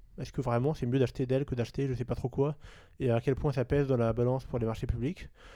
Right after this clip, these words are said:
Euh, parce que j'en suis pas persuadé du tout. Et pour le coup, l'État, c'est quand même un gros secteur en France. Et, euh, si jamais on pouvait commencer par, euh, l'État pouvait commencer par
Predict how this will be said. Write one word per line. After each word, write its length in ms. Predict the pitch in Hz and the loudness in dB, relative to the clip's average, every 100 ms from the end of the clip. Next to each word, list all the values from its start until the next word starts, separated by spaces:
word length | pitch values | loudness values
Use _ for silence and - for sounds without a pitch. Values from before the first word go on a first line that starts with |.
| - - | -18 -6
Euh, 720 | - 113 110 107 107 104 104 | -2 0 0 0 0 -2 -4
parce 240 | 117 113 | -4 -6
que 100 | - | -2
j'en 120 | 131 117 | -2 -2
suis 180 | - | -4
pas 180 | 117 143 | 0 0
persuadé 400 | 139 120 139 123 | 0 -2 -2 -2
du 140 | 117 110 | -2 -4
tout. 240 | 160 170 | -4 -4
Et 200 | 131 120 | -2 -2
pour 160 | 117 117 | -2 -4
le 80 | 113 | -4
coup, 180 | - 151 | -2 0
l'État, 300 | 127 147 143 | 0 0 -4
c'est 80 | - | -2
quand 80 | |
même 100 | 117 | -2
un 40 | 113 | 0
gros 160 | 123 | 0
secteur 320 | 147 - 151 127 | -2 -2 -2 -2
en 80 | |
France. 340 | - 143 - - _ _ - - - - - | -2 -6 -8 -16 _ _ -20 -20 -20 -20 -6
Et, 220 | 135 131 | -2 0
euh, 380 | 113 110 107 107 | 0 -2 -2 -6
si 160 | - 123 | -4 -2
jamais 180 | 127 | 0
on 80 | 135 | -2
pouvait 160 | 123 123 | -2 -2
commencer 380 | 131 123 - 135 | -2 -2 -4 -4
par, 200 | 127 117 | -4 -2
euh, 240 | 113 110 | -2 -2
l'État 200 | 120 131 | -2 -4
pouvait 160 | 131 123 | -4 -4
commencer 280 | 120 - | -4 -6
par 320 | 135 120 - | -6 -8 -10